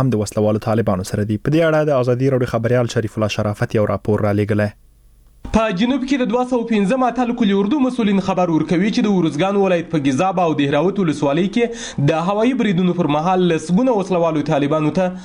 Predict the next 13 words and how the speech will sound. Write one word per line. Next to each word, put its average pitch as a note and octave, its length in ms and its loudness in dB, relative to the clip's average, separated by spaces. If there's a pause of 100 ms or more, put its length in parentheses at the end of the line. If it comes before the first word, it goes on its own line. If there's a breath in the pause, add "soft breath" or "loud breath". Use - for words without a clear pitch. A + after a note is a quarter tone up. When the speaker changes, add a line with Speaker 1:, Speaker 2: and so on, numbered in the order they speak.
(140 loud breath)
Speaker 2:
مرګ F3 280 0 (100)
ژوبله A2+ 280 0
اړولې G2 380 2
ده. F2+ 80 -6 (720 loud breath)
د D#3+ 100 2
یاد E3 260 0
کلي D3+ 220 0
اردو C#3+ 320 2
ویان F3+ 300 2
محمد D#3+ 320 0
صادق D3+ 320 0
عیسی D#3 200 0 (140)
نن G#3+ 200 2